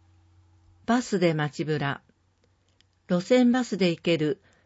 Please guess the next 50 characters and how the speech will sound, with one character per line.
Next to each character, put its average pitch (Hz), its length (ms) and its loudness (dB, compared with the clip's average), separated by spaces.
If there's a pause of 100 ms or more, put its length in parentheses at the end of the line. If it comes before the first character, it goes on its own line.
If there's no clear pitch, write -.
市 - 220 0
内 226 220 4
の 170 280 0
お 165 80 -2
す - 180 -8
す 220 140 -4
め 226 140 4
ス - 120 -8
ポ 233 140 -2
ッ 240 40 -2
ト 170 240 -2
を 147 80 -2
紹 180 260 -2
介 175 240 -4
し 160 180 -10
ま 156 160 -6
す。 - 180 -20 (640)
ぜ 226 180 2
ひ 190 400 0
足 165 320 -6
を 226 120 2
運 170 380 -4
ん - 20 -4
で 170 100 -2
く 165 140 -10
だ 160 120 -2
さ 151 260 -6
い。 - 100 -12 (1600)
生 196 100 -4
駒 240 320 2
市 180 280 -2
観 226 300 -2
光 233 280 2
ボ 208 140 0
ラ 226 140 2
ン 226 80 -2
テ 233 140 -4
ィ 220 60 2
ア 214 60 -4
ガ 220 180 0
イ 214 60 0
ド 190 140 -2
の 151 160 -4
会、 147 340 -6 (540)
小 240 160 0
山 180 340 2
忠 185 340 -2
明 190 120 -6
さ - 260 -8
ん。 139 100 -10